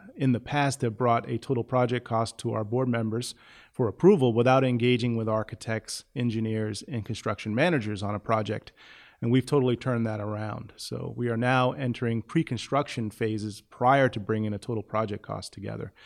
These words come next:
So what that means is that we're engaging architect, engineer, owner, the school district, as well as the construction manager in a collaborative and synergetic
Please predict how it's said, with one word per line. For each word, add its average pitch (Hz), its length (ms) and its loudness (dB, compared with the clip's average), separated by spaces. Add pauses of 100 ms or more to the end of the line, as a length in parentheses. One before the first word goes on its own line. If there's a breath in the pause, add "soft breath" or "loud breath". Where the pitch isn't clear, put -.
(280 loud breath)
So 110 280 -4
what 135 220 2
that 139 220 2
means 120 300 -2
is 110 160 -4
that 113 180 -2
we're 113 180 -2
engaging 107 480 -2
architect, 113 580 -6
engineer, 110 600 -6 (140)
owner, 123 440 -6
the 110 60 -8
school 120 260 -6
district, 113 380 -8
as 104 100 -8
well 113 160 -4
as 104 100 -8
the 101 40 -12
construction 113 640 -8
manager 110 540 -6 (400 soft breath)
in 117 100 -4
a 110 60 -6
collaborative 127 760 -4
and 110 240 -8
synergetic 120 720 -4